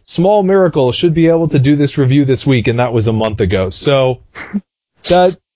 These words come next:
well, it, it, I mean, I read it and I started the review, and then,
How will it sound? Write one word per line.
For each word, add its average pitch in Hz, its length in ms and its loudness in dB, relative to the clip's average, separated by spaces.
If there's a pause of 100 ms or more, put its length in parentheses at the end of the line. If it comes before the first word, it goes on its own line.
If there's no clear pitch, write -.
(240)
well, 185 320 2
it, 180 220 -4 (260)
it, 160 200 -20 (120)
I 160 200 -8
mean, 196 160 2
I 165 120 2
read 175 300 2
it 123 320 -4
and 147 140 0
I 143 80 2
started 165 400 -2
the 135 100 0
review, 123 460 0
and 127 240 -2
then, 120 420 -2